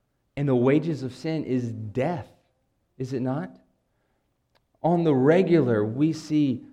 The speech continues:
the testimony of Scripture is that the pathway towards sin, the pathway to disobedience, to iniquity, is one of death and destruction. And if we are a holy people of God, set apart for his praise and glory,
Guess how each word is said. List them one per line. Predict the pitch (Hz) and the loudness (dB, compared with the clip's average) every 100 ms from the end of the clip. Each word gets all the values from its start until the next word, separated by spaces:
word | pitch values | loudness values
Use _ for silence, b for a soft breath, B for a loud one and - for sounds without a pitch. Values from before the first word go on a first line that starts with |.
| _ - | _ -20
the | |
testimony | - - 165 165 170 156 151 | -20 -14 -14 -8 -4 -2 -2
of | 147 | -4
Scripture | - 143 - | -4 -4 -4
is | - 123 113 | -4 -4 -2
that | 117 | -4
the | 120 | -4
pathway | 104 - - 151 170 151 151 | -8 -8 -6 -4 -4 0 2
towards | 143 - 139 135 | 2 -2 -4 -4
sin, | - 127 113 117 _ | -4 -2 -2 -6 _
the | 123 | -12
pathway | 120 131 143 156 147 143 131 | -10 -4 -2 -2 0 0 -2
to | - - - | -6 -14 -8
disobedience, | 123 123 123 107 107 104 | -8 -4 -2 -2 -4 -6
to | - | -8
iniquity, | 127 110 107 107 104 104 b b | -6 -6 -6 -6 -6 -6 b b
is | 107 | -10
one | 98 117 120 | -4 -2 -2
of | 92 - | -4 -2
death | 113 120 - B B B | 0 0 -4 B B B
and | 117 | -6
destruction. | 110 - 107 95 - 73 _ _ _ _ _ - | -6 -4 -4 -4 -12 -18 _ _ _ _ _ -18
And | 110 | -16
if | 117 | -6
we | 185 | 0
are | 180 | 4
a | 120 | 4
holy | 120 156 160 156 | 4 2 4 2
people | - 143 127 117 | 0 -2 0 -2
of | 107 | 0
God, | 117 107 92 | 0 -2 -4
set | 127 120 | -2 -2
apart | 113 120 113 - | -2 -2 -2 -4
for | 98 | -10
his | 98 120 131 131 | -8 -2 0 0
praise | - 131 117 113 | -4 -2 0 0
and | 104 98 | -6 -8
glory, | 104 104 92 85 82 | -4 -2 0 -4 -8